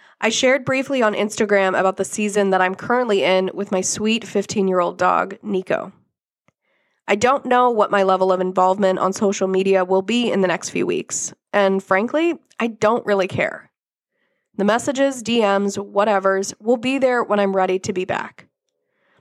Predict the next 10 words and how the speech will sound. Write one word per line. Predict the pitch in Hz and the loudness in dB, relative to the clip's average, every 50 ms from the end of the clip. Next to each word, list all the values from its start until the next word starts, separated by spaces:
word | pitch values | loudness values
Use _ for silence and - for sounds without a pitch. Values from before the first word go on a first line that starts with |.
| _ _ _ _ - | _ _ _ _ -6
This | 208 208 - | -6 -4 0
podcast | - 233 226 240 240 294 262 262 262 240 | 2 2 2 2 2 0 0 0 2 0
episode | 220 214 214 - 214 196 196 190 190 | 0 0 -2 0 0 2 2 2 -2
was | - 202 196 | -2 -4 -4
inspired | 196 196 196 - - - 214 220 220 220 220 208 202 | -2 -2 -4 -2 0 0 2 2 2 2 0 0 0
by | 196 190 190 | 0 0 2
my | 190 185 - | 2 0 0
own | - 190 202 208 214 | 2 2 2 2 2
situation | 214 - 202 190 - 190 185 180 190 190 - - - - - - _ - | 0 -2 -6 -2 -2 0 0 0 0 -2 -4 -8 -8 -10 -14 -18 _ -8
because | - 208 202 220 190 190 190 185 - | -6 -4 0 0 0 0 0 -4 -10